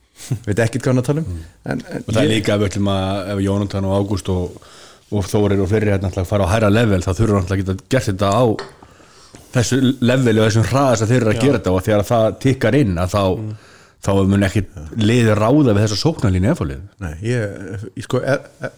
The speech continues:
Speaker 1: sko, þú ert þjálfari,
Speaker 2: Jú, jú.
Speaker 1: Yfirþjálfari, þjálfaði nú einnig fyrir í meistaraflokki líka. Ef þú, ef þú værir, sko, ef, ef þú reynir að fara aðeins frá leiknum sjálfum, ef þú værir að þjálfa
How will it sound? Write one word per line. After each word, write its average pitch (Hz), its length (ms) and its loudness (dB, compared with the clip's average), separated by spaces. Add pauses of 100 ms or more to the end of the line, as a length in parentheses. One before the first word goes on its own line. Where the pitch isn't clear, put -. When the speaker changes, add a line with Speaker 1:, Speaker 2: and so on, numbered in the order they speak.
Speaker 1:
sko, - 180 -18
þú 160 140 2
ert 151 80 -2
þjálfari, 143 320 2 (840)
Speaker 2:
Jú, 90 80 -2
jú. 113 120 4 (280)
Speaker 1:
Yfirþjálfari, 107 680 -2 (280)
þjálfaði 107 300 -2
nú 110 80 -2
einnig 107 180 -2
fyrir 107 320 -2
í 113 80 -8
meistaraflokki 98 440 -4
líka. 90 240 -8 (1000)
Ef 117 140 2
þú, 143 120 4 (1000)
ef - 140 -4
þú 127 160 2
værir, 147 240 2
sko, 147 160 2 (100)
ef, - 720 -14
ef 127 300 0
þú 135 120 2
reynir 151 220 2
að - 60 -6
fara 185 260 2
aðeins 196 200 0
frá 190 260 0
leiknum 185 520 0
sjálfum, 107 440 0 (2250)
ef 110 100 0
þú 135 100 2
værir 156 200 2
að 143 80 -2
þjálfa 170 340 2